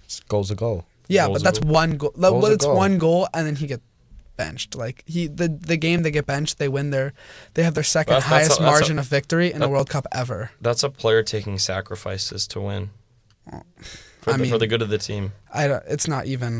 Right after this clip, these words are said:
Speaker 2: much of a sacrifice. It's more that just, like, he doesn't have a choice.
Speaker 1: But I
Speaker 3: Yeah,
Speaker 1: think, but then
Speaker 3: maybe.
Speaker 1: he also, there's also a quote by him saying that he would
Speaker 2: Yeah.
Speaker 1: way rather the Portugal
Speaker 2: Well,
Speaker 1: win
Speaker 2: yeah,
Speaker 1: the World
Speaker 2: and
Speaker 1: Cup
Speaker 2: so
Speaker 1: than
Speaker 2: would,
Speaker 1: him play.
Speaker 2: so would Messi. I'm just saying that, okay, if this is reversed,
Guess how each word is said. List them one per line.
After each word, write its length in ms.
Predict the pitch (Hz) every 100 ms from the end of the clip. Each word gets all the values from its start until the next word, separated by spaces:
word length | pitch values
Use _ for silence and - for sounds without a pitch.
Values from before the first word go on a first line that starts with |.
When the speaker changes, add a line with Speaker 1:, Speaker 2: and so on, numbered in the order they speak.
| 113
Speaker 2:
much 260 | 113 -
of 100 | 120
a 40 | 113
sacrifice. 680 | - 117 - - - - -
It's 160 | 127
more 180 | 135 120
that 140 | 113 113
just, 220 | 117 -
like, 120 | 120
he 100 | -
doesn't 260 | - - -
have 80 | -
a 40 |
choice. 480 | - - 139 - - _ _ _ _ - - -
Speaker 1:
But 100 | 147
I 60 |
Speaker 3:
Yeah, 60 | 143
Speaker 1:
think, 200 | 160 95
but 120 | 143
then 120 | 131 131
Speaker 3:
maybe. 80 | 135
Speaker 1:
he 60 |
also, 240 | 135 131 -
there's 200 | 113 113
also 260 | 113 110 107
a 40 |
quote 300 | - 104 104
by 180 | 95 92
him 200 | 95 92
saying 280 | - 95 90
that 240 | 85 -
he 180 | 92 92
would 340 | 90 90 - - _ _
Speaker 2:
Yeah. 240 | 247 196 - 101
Speaker 1:
way 300 | 95 95 95
rather 280 | 92 87
the 120 | 80 85
Portugal 460 | 98 90 - 92 87
Speaker 2:
Well, 40 |
Speaker 1:
win 40 | 294
Speaker 2:
yeah, 60 | 196
Speaker 1:
the 40 |
World 60 | -
Speaker 2:
and 100 | 160
Speaker 1:
Cup 80 | -
Speaker 2:
so 80 | 208
Speaker 1:
than 80 | 196
Speaker 2:
would, 80 | 85
Speaker 1:
him 140 | 82
play. 160 | 92 82
Speaker 2:
so 240 | 82 180
would 120 | 202
Messi. 800 | 143 147 151 135 143 - 147 110
I'm 120 | 151
just 120 | 151 -
saying 240 | 160 160
that, 140 | 147 -
okay, 220 | 208 220 170 - - - -
if 160 | 247
this 160 | 269 262
is 100 | 226
reversed, 500 | 196 151 190 -